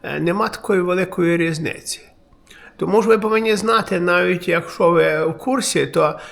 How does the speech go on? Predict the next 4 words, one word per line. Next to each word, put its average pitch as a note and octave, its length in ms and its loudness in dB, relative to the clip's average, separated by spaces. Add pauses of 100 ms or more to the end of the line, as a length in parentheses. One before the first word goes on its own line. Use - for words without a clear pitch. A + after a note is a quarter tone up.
(160)
націонал, F#3+ 720 2 (1000)
е, C#3+ 440 2
значить, D#3+ 480 0
соціалістична F3+ 1400 0